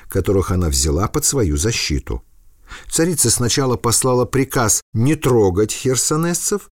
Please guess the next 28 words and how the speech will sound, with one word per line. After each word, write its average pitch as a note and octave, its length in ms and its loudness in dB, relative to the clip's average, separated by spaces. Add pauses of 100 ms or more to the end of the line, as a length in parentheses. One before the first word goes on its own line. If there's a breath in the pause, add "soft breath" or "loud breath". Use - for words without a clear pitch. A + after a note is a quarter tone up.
(260)
но E2+ 160 0
когда F#2+ 600 0
скифский - 560 -2
царь A#2+ 360 0 (160)
презрел D3+ 640 2
ее A3 160 0
волю, G#2 480 0 (380)
то, F2 120 0
собрав F#2+ 520 0
сто - 280 0
двадцать A2 580 0
человек, G#2 680 0 (180 loud breath)
крепчайших C3+ 1040 0
душой B2+ 560 2
и G#2+ 40 -2
телом, D#3 500 0 (220 loud breath)
и G#2 120 0
дав G#2 240 -2
каждому G2+ 540 0
по F#2+ 160 -2
три F#2+ 220 0
лошади, F#2+ 560 0 (180)
дабы G2 420 2
иметь A2+ 320 0
всегда D#3+ 560 0
две F2+ 320 -2
в D#2 140 -6
заводу F2+ 520 -2